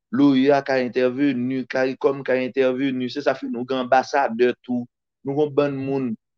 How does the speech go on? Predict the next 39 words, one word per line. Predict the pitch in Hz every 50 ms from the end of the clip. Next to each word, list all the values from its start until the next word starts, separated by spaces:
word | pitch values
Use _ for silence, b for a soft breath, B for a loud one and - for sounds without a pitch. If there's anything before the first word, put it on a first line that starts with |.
| _ _
ki | - 127 -
nou | 143 147 139 143
gen | 147 143 139
de | 143
konsil. | 139 - - 170 156 139 139 - - 147 151 156 151 139 123 104 - - _ _ _ _ _ -
Donk, | 139 143 -
sou | - - - 175 165 151
baz | 143 139 170 175 185 175 156 139 - -
sa... | - 135 131 139 151 165 175 196 - _ _ _ _ _ -
Lè | 120 135 147 143
kesyon | - - 156 147 - - - 139 135 127
sosyal, | - - 151 143 135 - 131 120 107 104 101
politik, | - 127 127 123 113 - - 110 - 120
ekonomik, | 117 113 - 123 117 120 123 120 135 151 165 180 - _ _ _ _ _ _
si | - - 160 151
vin | 143 165 160 160 156
gen | 156 165 156 147 -
kriz, | - 147 151 160 160 160 147 127 120
nou | 135 139 135
vin | 127 143 143 143
yon | 139 139
menas | 147 156 160 156 147 131 135 139 151 165 160 147 131 - - - - _
pou | 131 135 135 131
la | 123 123 123
rejyon. | 135 139 135 131 127 127 151 175 185 185 202 - _ _ _ _ _ -
Nou | 143 139
se | -
yon | 156 156 151 156 156
menas | 160 170 170 156 139 139 143 143 147 147 139 - - -
pou | _ 139 143 139 143
le | 151 151 151 151 147
mond. | 156 170 185 196 175 151
E | 147 131
jodi | 127 143 139 135 127 135 143
a, | 135 - -
ayisyen | 139 131 139 139 135 - - - 147 147 139 135 - _ _ _ _ _ -
tonbe | 156 151 143 139 139 131
nan | 131 131 127 117
kesyon, | - 139 127 - - - _ - 120 120 120 117 107